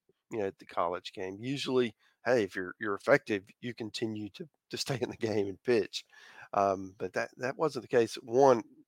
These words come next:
Tennessee just had so much depth in the bullpen that they, they had that luxury to, to really target where, you know, with precision, "Okay, we want you to face this guy," right? And, and they were able to be very,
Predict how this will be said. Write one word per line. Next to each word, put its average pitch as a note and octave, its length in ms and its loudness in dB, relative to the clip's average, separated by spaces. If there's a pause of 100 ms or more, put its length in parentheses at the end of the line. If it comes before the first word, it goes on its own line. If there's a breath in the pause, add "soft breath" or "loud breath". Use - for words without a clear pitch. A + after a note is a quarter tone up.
Tennessee G2+ 360 -6
just F2 200 -10
had E2+ 160 -6
so E2 160 -12
much - 220 -12
depth - 380 -6 (320)
in F2+ 60 -14
the F2 80 -14
bullpen F#2 480 -10
that - 100 -12 (260 soft breath)
they, A#2+ 140 6 (100)
they G#2+ 120 2
had G2+ 180 -2
that F#2+ 160 2
luxury F#2 520 -2 (260)
to, G#2+ 180 0 (160)
to G#2 100 -10
really G#2 360 -6 (440 soft breath)
target A2 520 4 (400)
where, G#2+ 260 -4
you G#2+ 140 -8
know, G2 180 -4 (120)
with G#2+ 300 -8
precision, G2+ 580 -2
"Okay, F#2 280 -6
we G#2+ 200 -4
want G2+ 360 0
you G#2+ 180 -6
to G2+ 80 -2
face F#2+ 440 -4
this G2 240 -2
guy," - 340 -6 (640 soft breath)
right? F2 380 -6
And, F#2+ 360 -8
and G2 140 -4
they G#2 80 -4
were F#2+ 200 -2
able G#2 260 -4
to - 100 -14
be G2+ 160 -6
very, G2+ 280 0